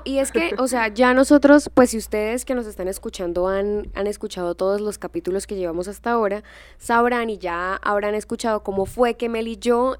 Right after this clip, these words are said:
Speaker 1: entramos como al mundo de la Fórmula uno. Entonces, es una cadena, ¿no? Mel entró
Speaker 2: Ujú.
Speaker 1: por Drive to Survive, yo entré por Mel y David está intentando entrar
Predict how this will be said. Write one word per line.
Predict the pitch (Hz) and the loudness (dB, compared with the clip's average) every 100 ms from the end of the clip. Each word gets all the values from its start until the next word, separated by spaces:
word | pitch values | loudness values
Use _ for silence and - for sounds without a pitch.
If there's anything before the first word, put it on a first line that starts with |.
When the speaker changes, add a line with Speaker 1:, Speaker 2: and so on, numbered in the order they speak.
| - | -8
Speaker 1:
entramos | 202 196 214 208 202 208 | -8 -6 -2 -2 -2 -6
como | - 220 196 - | -6 -6 -8 -6
al | 185 180 | -6 -6
mundo | 185 226 226 220 | -6 -8 -6 -6
de | 196 185 | -6 -6
la | 170 | -8
Fórmula | 170 165 180 165 190 | -14 -12 -10 -6 -4
uno. | 202 | -4
Entonces, | 175 170 170 185 - - | -6 -10 -16 -16 -20 -16
es | - 233 | -10 -4
una | 277 294 | -2 0
cadena, | 294 214 202 170 | 0 0 0 -2
¿no? | 165 202 - - - - | -6 -10 -14 -20 -20 -8
Mel | 220 240 | -4 0
entró | 247 233 269 311 | -2 0 0 0
Speaker 2:
Ujú. | 220 233 - | -2 -10 -2
Speaker 1:
por | 214 196 | 2 2
Drive | 180 180 175 | 0 -4 -4
to | 190 | -8
Survive, | 196 180 185 233 277 - - - - | -4 -2 0 0 -2 -8 -20 -20 -6
yo | 214 | -2
entré | 196 185 185 | -2 -4 -6
por | 180 175 175 | -6 -6 -2
Mel | 190 320 - - - | -2 -2 -6 -20 -4
y | 247 | 4
David | 226 208 208 - | 4 4 -2 -6
está | - 262 - - 330 | -2 -2 -4 2 4
intentando | 339 311 330 320 302 302 285 269 | 4 0 0 0 2 2 2 2
entrar | 277 262 269 | -2 0 -4